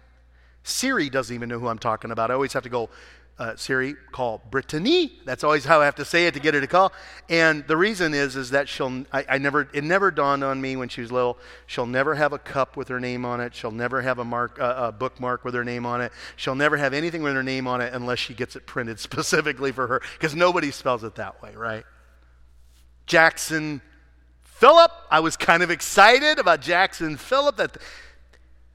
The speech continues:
y-, you don't think Joseph had dreams?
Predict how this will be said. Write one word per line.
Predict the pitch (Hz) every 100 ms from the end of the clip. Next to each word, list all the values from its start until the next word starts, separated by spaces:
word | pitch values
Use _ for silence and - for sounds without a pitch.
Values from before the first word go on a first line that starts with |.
| _ _ - - - -
y-, | - -
you | 196
don't | 233 208 -
think | - 202 208 - -
Joseph | 120 151 165 - 160 139 - -
had | 135 139 139 120 _ - - - - - - -
dreams? | 117 123 180 -